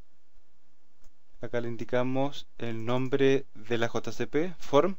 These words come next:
punto J C P, y le pasamos el producto. Si el I D existe, es para modificar, es para editar un producto,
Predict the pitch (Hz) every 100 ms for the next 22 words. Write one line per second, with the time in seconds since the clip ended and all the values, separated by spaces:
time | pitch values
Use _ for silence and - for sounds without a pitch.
0 | - - 127 131 123 120 - 120 165 190
1 | 170 - 131 139 139 123 143 143 147 139
2 | - - 131 123 - 127 113 - - -
3 | - - - - - - - - - -
4 | 139 151 147 135 156 185 196 - - -
5 | - - - - - 127 - 160 170 -
6 | 180 196 175 - - - - - 139 -
7 | 143 147 - - - - - - 123 139
8 | 135 147 143 104 - - - - 135 -
9 | 123 123 120 139 139 - - - 127 135
10 | 147 160 - 196